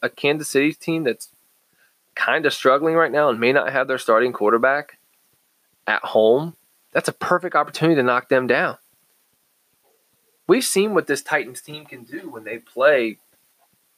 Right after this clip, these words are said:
great teams. They can play with anyone. Last year with the win over the Eagles, the Pats, they beat multiple playoffs teams last year. This team can play with anyone.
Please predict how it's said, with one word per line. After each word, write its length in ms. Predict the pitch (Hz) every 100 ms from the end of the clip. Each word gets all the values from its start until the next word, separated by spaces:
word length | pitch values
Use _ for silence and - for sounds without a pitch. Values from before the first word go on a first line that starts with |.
| _ -
great 380 | 110 135 131
teams. 680 | - - 165 165 87 - - _
They 100 | -
can 200 | 165 175
play 300 | 160 - 160
with 200 | 190 117 _ _ _
anyone. 480 | 160 190 147 95 69 _ _ _ _ _ _ _ _ _ _ _
Last 300 | 110 131 -
year 120 | 147
with 140 | 123 113
the 60 |
win 280 | 107 123 131
over 200 | 90 104
the 120 | 98 -
Eagles, 440 | 127 143 139 143
the 140 | -
Pats, 640 | - - 127 131 143 - - _ _ _ _ _ _ _ _ _ _ _ _ _ _ _ _ _ _ _ -
they 80 |
beat 220 | 120 120 -
multiple 320 | 117 127 104
playoffs 420 | - 135 131 135
teams 280 | - 123 127
last 260 | 123 -
year. 260 | 127 127 127 _ _ _ _ _ _ _ _ _
This 100 | 143
team 240 | - 190 190
can 140 | 143
play 240 | - 160
with 160 | 165 127
anyone. 480 | 143 151 104 85